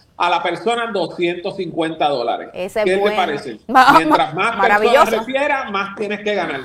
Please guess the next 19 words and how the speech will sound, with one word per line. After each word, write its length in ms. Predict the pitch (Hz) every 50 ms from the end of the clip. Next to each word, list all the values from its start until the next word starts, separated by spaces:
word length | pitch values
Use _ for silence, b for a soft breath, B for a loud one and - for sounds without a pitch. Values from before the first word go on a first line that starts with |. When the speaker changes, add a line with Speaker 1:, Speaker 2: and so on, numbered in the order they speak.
| - - -
Speaker 2:
Wow, 720 | 196 196 180 170 185 202 233 247 240 214 190 175 160 - -
maravilloso. 960 | 202 220 220 214 208 202 202 196 185 196 208 247 294 - 196 - 269 - -
Pues 140 | - 269 262
mira, 240 | 269 302 330 339 330
lo, 300 | 311 269 262 262 254 247
lo 160 | 247 240 240
único 320 | 240 285 320 359 - 370
que 80 | 359 381
tiene 200 | 294 349 339 349
que 80 | 349 392
hacer 260 | 403 - 440 440 415
es 160 | 359 320 359
siete 280 | - - - 254 233 247
ocho 220 | 254 277 - 311
siete, 360 | 311 - 359 349 330 - 311 269
dos 180 | 247 254 254
treinta, 340 | - 262 285 294 277 311 302
noventa 520 | 277 254 233 214 214 214 226 226 - 262 262
setenta, 760 | 254 - 233 208 - 214 208 202 202 196 185 - 160 151